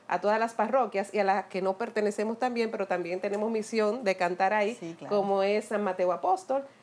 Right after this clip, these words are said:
Speaker 1: como es también Nuestra Señora de la Fe, que también nos siguen. Gracias a todos ustedes. Y San,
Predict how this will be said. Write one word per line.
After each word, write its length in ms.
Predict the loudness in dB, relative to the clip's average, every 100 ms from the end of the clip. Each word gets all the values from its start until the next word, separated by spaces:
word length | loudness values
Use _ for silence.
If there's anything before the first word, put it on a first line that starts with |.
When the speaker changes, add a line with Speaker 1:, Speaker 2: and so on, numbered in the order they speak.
| _
Speaker 1:
como 380 | -4 2 4 4
es 520 | 2 2 0 -2 -6 -8
también 520 | -2 -2 -2 -2 0
Nuestra 280 | 0 0 -2
Señora 340 | -4 -4 -2 -2
de 80 |
la 140 | -2 -2
Fe, 300 | -2 -2 -4 -16 -20 _ -4
que 120 | -2
también 420 | -2 0 0 2
nos 160 | 0 -2
siguen. 500 | -6 -8 -6 -10 -8
Gracias 360 | -2 0 0 -2
a 60 |
todos 260 | 0 -2 -2
ustedes. 380 | -6 -4 -4 -4
Y 40 |
San, 220 | -4 -4